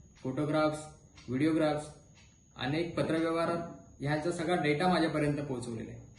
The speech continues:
आज आपल्याकडे बऱ्यापैकी चांगला डेटा निर्माण झालेला आहे, संकलित झालेला आहे. ह्या डेटाचा विचार करता, ह्या डेटावरती अभ्यास करता, अनेक गोष्टींवरती रिसर्च करण्यात आला आणि त्या अंती अनेक गोष्टी निदर्शनास आल्या. आज ह्या गोष्टींचा जर आपण विचार केला तर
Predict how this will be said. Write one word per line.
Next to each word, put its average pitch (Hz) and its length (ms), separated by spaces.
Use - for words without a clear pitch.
आज 147 200
आपल्याकडे 160 380
बऱ्यापैकी 156 540
चांगला 151 300
डेटा 147 260
निर्माण 143 400
झालेला 135 300
आहे, 143 80
संकलित 139 360
झालेला 113 300
आहे. 113 100
ह्या 147 120
डेटाचा 160 340
विचार 160 360
करता, 151 260
ह्या 151 140
डेटावरती 160 500
अभ्यास 160 480
करता, - 420
अनेक 170 560
गोष्टींवरती 170 580
रिसर्च 156 400
करण्यात 123 320
आला 117 180
आणि 143 160
त्या 185 340
अंती 180 280
अनेक 175 320
गोष्टी 175 260
निदर्शनास 165 580
आल्या. - 360
आज 147 260
ह्या 143 280
गोष्टींचा 170 420
जर 170 160
आपण 160 220
विचार 156 340
केला 120 360
तर 180 240